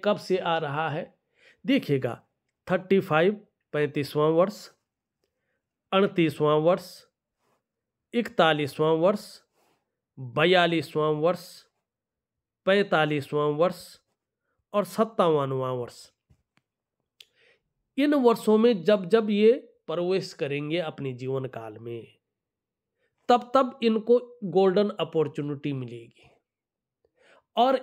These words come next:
इनको जो है, इन वर्षों में बड़ी सतर्कता से पूरा जो है उसका लाभ लेना चाहिए, क्योंकि ये वर्ष इनके लिए बहुत महत्वपूर्ण है।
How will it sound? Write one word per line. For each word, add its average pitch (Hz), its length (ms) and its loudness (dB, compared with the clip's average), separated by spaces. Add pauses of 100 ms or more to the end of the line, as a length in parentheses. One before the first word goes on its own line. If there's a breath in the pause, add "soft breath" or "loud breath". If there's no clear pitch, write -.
(220)
इनको 226 560 6
जो 190 280 4
है, 226 460 0 (560)
इन 254 180 0
वर्षों 196 560 0
में 165 460 -2 (120)
बड़ी 202 240 -4
सतर्कता 139 760 -12
से - 260 -20 (1600)
पूरा 233 800 2
जो 208 220 2
है 170 160 0
उसका 190 360 -2
लाभ 143 360 0
लेना 131 360 -8
चाहिए, 110 340 -16 (600)
क्योंकि 226 240 -2
ये 180 280 2
वर्ष 208 340 0
इनके 180 360 -4
लिए 180 120 2
बहुत 165 440 -6
महत्वपूर्ण 135 720 -10
है। - 200 -20